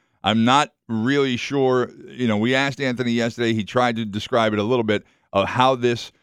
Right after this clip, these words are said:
trial court operates. Where does this money come from? How does it get allocated? Uh, mostly, where does it come from? I mean, I am assuming it's taxpayer money, but is it, is it, you know, given out by the state budget office, by the governor's office? Who allocates that, and,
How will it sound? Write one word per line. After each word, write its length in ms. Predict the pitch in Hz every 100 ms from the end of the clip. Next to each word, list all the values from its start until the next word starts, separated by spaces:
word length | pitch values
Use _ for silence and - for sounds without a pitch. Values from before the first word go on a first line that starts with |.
| _ -
trial 400 | - 135 127 123
court 320 | - 127 117
operates. 680 | 95 95 - 76 67 - - _ -
Where 440 | 85 95 147 143
does 160 | 135 113
this 220 | 123 120
money 240 | 120 117
come 280 | 107 117 110
from? 280 | - 85 78
How 420 | 87 110 143 160
does 260 | 143 131 127
it 160 | 123 113
get 120 | 120
allocated? 680 | 110 117 117 - 87 76 78 _ _ -
Uh, 380 | 90 90 87 82 - -
mostly, 480 | 98 120 208 - 87
where 260 | 85 101 117
does 160 | 104
it 80 | 90
come 200 | 127 151
from? 200 | 101 80
I 60 | 87
mean, 160 | 104
I 100 | 113
am 160 | 104 98
assuming 440 | 101 - 185 123
it's 180 | 87 -
taxpayer 520 | - 123 131 123 110
money, 280 | 104 147 117
but 160 | 90 95
is 160 | 95
it, 140 | 98 - _ _ -
is 180 | 98
it, 120 | 98 95 -
you 120 | 113
know, 220 | 90 85
given 340 | 92 113 117 113
out 320 | 117 117 98
by 300 | 110 107 107
the 300 | 101 98 98 - - _ _ _ _ -
state 240 | 113 131
budget 540 | 104 92 87 131 139 156
office, 480 | 160 165 170 175 143
by 200 | 104 92
the 100 | 92
governor's 420 | 131 156 175 139
office? 460 | 160 147 165 156
Who 200 | 143 175
allocates 600 | 143 143 156 - 135 110
that, 260 | 107 101 113
and, 240 | 120 123